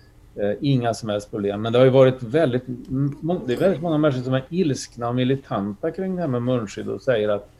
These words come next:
det ska vara särskilda rutiner som bara medicinsk personal klarar av. Och det skulle jag säga att det är kvalificerat skitsnack. Inte ett dugg svårt att använda ett munskydd,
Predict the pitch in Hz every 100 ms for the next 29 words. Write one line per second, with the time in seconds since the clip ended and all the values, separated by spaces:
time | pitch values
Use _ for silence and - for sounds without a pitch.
0 | - - - 139 123 120 - 151 139 -
1 | 110 117 117 - 123 107 107 117 107 135
2 | 131 107 113 120 123 - 110 98 - 117
3 | - 123 95 104 - 123 120 101 95 -
4 | - - 139 165 170 240 208 139 165 131
5 | 123 190 190 143 143 - - - 165 143
6 | 147 143 135 104 104 - 135 113 - -
7 | 101 110 - - - - - - - 165
8 | 139 165 - 113 185 160 - 151 120 143
9 | 127 123 123 120 113 127 117 98 107 98